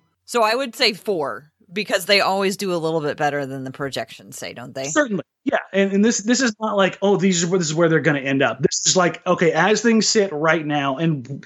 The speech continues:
Speaker 2: we're gonna know a hell of a lot about this Portland team real quick. I mean, those first eighteen games are gonna be like, "Well,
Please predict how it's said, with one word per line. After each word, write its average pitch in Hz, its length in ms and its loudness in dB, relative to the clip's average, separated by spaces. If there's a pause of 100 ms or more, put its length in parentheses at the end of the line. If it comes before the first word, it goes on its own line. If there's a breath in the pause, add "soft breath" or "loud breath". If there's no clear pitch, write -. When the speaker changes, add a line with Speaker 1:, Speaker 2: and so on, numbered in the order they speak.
Speaker 2:
we're 262 200 2
gonna - 120 4
know 190 160 4
a 139 60 0
hell 165 240 2
of 123 80 -2
a - 40 -6
lot 131 180 0
about 123 220 0
this 131 120 -6
Portland 127 320 0
team 127 200 4
real 127 240 2
quick. - 480 -4
I 147 100 2
mean, 139 120 4
those 175 180 2
first 202 280 0
eighteen 170 400 2
games 151 320 2
are 143 80 2
gonna 143 100 4
be 135 80 4
like, 135 220 2 (280 loud breath)
"Well, 220 520 2